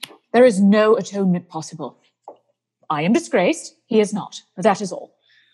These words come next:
It is the usual history of a man,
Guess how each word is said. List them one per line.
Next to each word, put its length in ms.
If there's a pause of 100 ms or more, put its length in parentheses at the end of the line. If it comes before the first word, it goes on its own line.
(320)
It 120
is 140
the 100
usual 480
history 380
of 80
a 60
man, 440